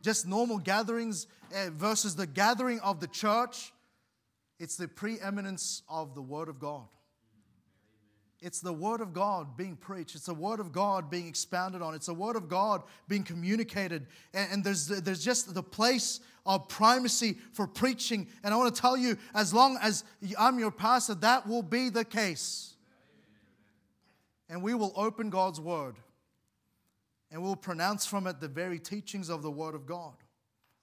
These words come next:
He says, "For the preaching of the cross is to them that perish foolishness, but unto us which are saved, it is the power of God." You know, the, the trend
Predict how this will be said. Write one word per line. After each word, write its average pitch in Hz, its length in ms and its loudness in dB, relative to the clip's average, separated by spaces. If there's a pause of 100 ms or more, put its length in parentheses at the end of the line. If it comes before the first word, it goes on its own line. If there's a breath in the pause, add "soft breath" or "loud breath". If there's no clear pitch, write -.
(1080)
He - 60 -14
says, 180 240 -4
"For 196 100 -6
the 165 80 -6
preaching 208 400 -6
of 175 80 -4
the 156 80 -8
cross 180 360 -4
is 147 120 -6
to 160 120 -10
them 175 220 -6
that 143 200 -12
perish 165 320 -8
foolishness, 170 880 -14 (1080)
but 160 120 -4
unto 180 240 -4
us 196 260 2
which 180 180 -6
are 160 60 -6
saved, 180 460 -4
it 147 100 -8
is 135 120 -10
the 143 60 -8
power 170 320 -10
of 120 120 -14
God." 147 280 -10
You 151 60 -10
know, 156 120 -10
the, 143 140 -10 (120)
the 139 100 -16
trend 160 500 -12